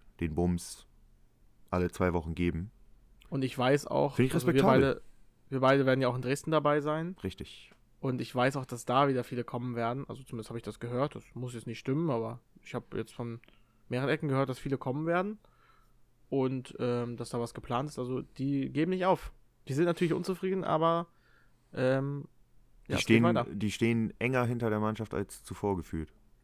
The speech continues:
Speaker 2: Die Zeit ist noch da.
Speaker 1: Richtig. Und es muss halt jetzt was passieren. Aber ich glaube, das ist allen Beteiligten bewusst. Oh, wo sieht man Meppen am Ende?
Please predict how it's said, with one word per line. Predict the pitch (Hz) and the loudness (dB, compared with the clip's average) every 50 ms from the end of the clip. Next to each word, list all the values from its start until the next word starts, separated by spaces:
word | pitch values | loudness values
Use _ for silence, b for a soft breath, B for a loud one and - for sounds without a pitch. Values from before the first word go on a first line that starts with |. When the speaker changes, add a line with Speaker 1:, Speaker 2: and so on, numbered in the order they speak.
| _ _ _ _ _ _ _ _ _ _ - | _ _ _ _ _ _ _ _ _ _ -20
Speaker 2:
Die | 135 - | -16 -8
Zeit | - 131 135 147 - | -2 0 0 0 0
ist | - - | -2 -4
noch | 170 160 - | -6 -6 -2
da. | - 156 143 107 113 - - _ _ _ - - | 0 0 0 0 -2 -6 -14 _ _ _ -10 -8
Speaker 1:
Richtig. | 92 85 - 85 80 82 - - | -8 -6 -6 -6 -8 -6 -2 0
Und | 101 104 101 | 2 2 4
es | 95 110 - - | 2 0 2 2
muss | 101 107 117 - - | 2 2 2 2 2
halt | 98 85 80 - | 2 0 2 0
jetzt | 78 73 - - - | -2 -4 -4 -6 -14
was | 69 - | -14 -14
passieren. | - - - - - 71 71 | -14 -16 -16 -10 -8 -6 -4
Aber | 78 80 | -4 -4
ich | 85 - | -2 0
glaube, | 98 101 104 104 | 2 2 2 2
das | 101 95 101 | 0 -2 -4
ist | 101 98 87 | -4 -2 0
allen | 98 104 104 107 | 0 2 2 0
Beteiligten | 101 98 - 98 98 95 95 - - - | 0 -2 -2 0 0 0 -2 -4 -8 -10
bewusst. | 156 82 82 92 107 113 - - - - - - - B B B B B B B B B B B B B B B B B B B B B B B B B B B B B B B B B - | -10 -6 -4 -2 -2 -4 -4 -10 -18 -20 -20 -20 -20 B B B B B B B B B B B B B B B B B B B B B B B B B B B B B B B B B -2
Oh, | - 135 127 127 117 | 2 2 4 4 6
wo | 120 123 | 4 4
sieht | 113 143 151 - | 4 2 -2 0
man | 135 131 131 | 0 2 4
Meppen | 131 139 - - 139 139 123 | 4 4 2 2 0 -2 0
am | 120 120 | 0 0
Ende? | 113 113 135 151 160 165 165 170 165 156 156 | 0 0 0 2 2 2 2 4 2 2 0